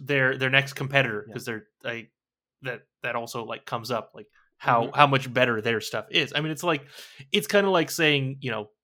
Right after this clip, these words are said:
Speaker 1: in the M C U, Stark Industries is going out of business and Hammer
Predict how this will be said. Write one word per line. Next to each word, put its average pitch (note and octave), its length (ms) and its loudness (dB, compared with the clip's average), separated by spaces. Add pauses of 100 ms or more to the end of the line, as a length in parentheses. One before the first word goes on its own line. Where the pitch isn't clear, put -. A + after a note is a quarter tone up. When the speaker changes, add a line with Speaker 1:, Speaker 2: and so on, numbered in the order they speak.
(100)
Speaker 1:
in A#2+ 140 -6
the A#2+ 100 -2
M A#2+ 80 0
C B2 160 -4
U, A2+ 160 -2
Stark C3+ 340 -2
Industries C#3+ 440 0
is A2+ 120 -6
going A#2 400 -2
out A#2+ 140 2
of A2 80 -4
business A2+ 540 -4 (800)
and A2 360 -4 (160)
Hammer B2+ 540 2